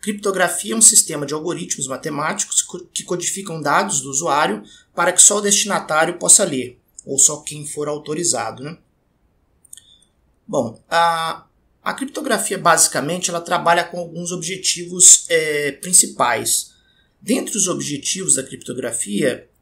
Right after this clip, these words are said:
é, é, destacam-se quatro que estão aqui enumerados,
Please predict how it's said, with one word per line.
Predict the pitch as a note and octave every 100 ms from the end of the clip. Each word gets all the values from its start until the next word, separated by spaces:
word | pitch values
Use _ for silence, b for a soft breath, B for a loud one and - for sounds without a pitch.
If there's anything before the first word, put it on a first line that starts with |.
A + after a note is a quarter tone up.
| _
é, | - D#3+ D#3+ D#3+ D#3 D#3 D3+ D3 D3 C#3 C#3 - _ _ _ _ _ _ _ _ _ - - - _ _ _ _ _ _
é, | - D#3+
destacam-se | F#3 F3+ - G3+ A3 -
quatro | - F3 F#3+ - - - - _
que | -
estão | - E3+
aqui | E3+ -
enumerados, | F3+ F3+ G3 D3 B2+ A#2 - - b